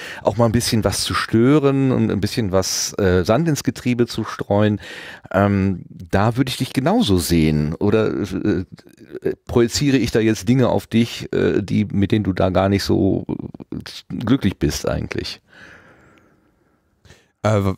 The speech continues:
Speaker 2: ich weiß nicht, was du meintest mit dem schwarzen Hoodie in der Schanze. Also wenn ich in Hamburg bin, dann bin ich auch mal in der Schanze. Und weil ich immer einen schwarzen Hoodie anhabe, habe ich den wahrscheinlich dann auch dann an.
Speaker 1: Mhm.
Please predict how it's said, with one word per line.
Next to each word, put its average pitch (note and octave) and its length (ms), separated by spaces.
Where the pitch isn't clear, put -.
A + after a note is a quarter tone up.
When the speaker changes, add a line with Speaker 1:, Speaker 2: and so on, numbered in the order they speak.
Speaker 2:
ich - 120
weiß A2+ 200
nicht, D3 100
was B2+ 140
du C3+ 80
meintest B2+ 340
mit C3 140
dem - 60
schwarzen B2 460
Hoodie C#3 180
in B2+ 80
der A#2+ 120
Schanze. C3+ 360
Also A2 180
wenn A#2 160
ich B2 100
in G#2+ 180
Hamburg D3 320
bin, C#3 160
dann B2+ 140
bin C3+ 80
ich B2+ 140
auch A#2+ 80
mal B2+ 120
in A#2+ 60
der A2+ 100
Schanze. D#3 460
Und A2+ 80
weil A#2+ 100
ich A#2+ 120
immer C3+ 160
einen C#3+ 80
schwarzen B2 420
Hoodie C3+ 220
anhabe, A#2 480
habe A#2 120
ich B2 100
den A2 180
wahrscheinlich B2+ 400
dann A#2 180
auch A2+ 160
dann C#3+ 260
an. B2 300
Speaker 1:
Mhm. C#3 260